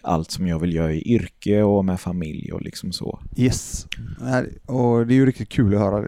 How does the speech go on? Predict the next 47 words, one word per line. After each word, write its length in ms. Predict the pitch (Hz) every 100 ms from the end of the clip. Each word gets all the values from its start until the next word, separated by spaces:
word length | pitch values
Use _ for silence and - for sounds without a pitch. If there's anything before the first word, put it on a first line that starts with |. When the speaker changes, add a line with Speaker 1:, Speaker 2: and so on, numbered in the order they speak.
| -
Speaker 2:
Jag 220 | 110 107
menar, 180 | 107 104
vi 160 | 107
har 80 | 113
ju 340 | 120 117 110 110
känt 200 | 107 104
varandra 400 | 120 127 120 113
x 140 | -
antal 220 | 104 101
år 140 | 107 139
nu. 180 | 101 87 -
Speaker 1:
Verkligen. 440 | 113 110 117 123
Speaker 2:
Och 60 | 117
nu, 60 | 117
och 140 | 117
nu, 40 | 117
och, 240 | 120 -
och 80 | 107
du 80 | 117
har 60 |
ju 60 | 135
börjat 220 | 139 135
ta 420 | 120 107 131 143 143 - -
det 120 | 120
här 140 | 113
med 240 | 98 92 101
rörelse 480 | 113 95 92 -
på, 400 | 90 98 98 - -
Speaker 1:
Ja, 240 | - 110
lite 260 | 165 269 226
grann 360 | 170 120 180 202
i 80 |
alla 120 | 180 165
Speaker 2:
ja, 60 |
Speaker 1:
fall. 100 | 208
Speaker 2:
men 100 | 240
på 80 | -
allvar. 280 | 143 107 170
Alltså, 220 | 180 117
Speaker 1:
Ja. 60 | 165
Speaker 2:
du, 140 | 170
nu 80 | 165
har 60 |
du 100 | 170
börjat 180 | 175 185
röra 120 | 175
dig 100 | 135